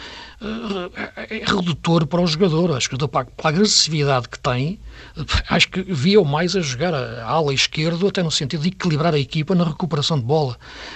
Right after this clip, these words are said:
Eh, e, e, portanto, com Rafinha bem,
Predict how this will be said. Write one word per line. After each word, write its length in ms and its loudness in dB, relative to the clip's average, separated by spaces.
Eh, 400 0
e, 800 -4
e, 40 -4
portanto, 600 -4
com 80 4
Rafinha 640 4
bem, 420 2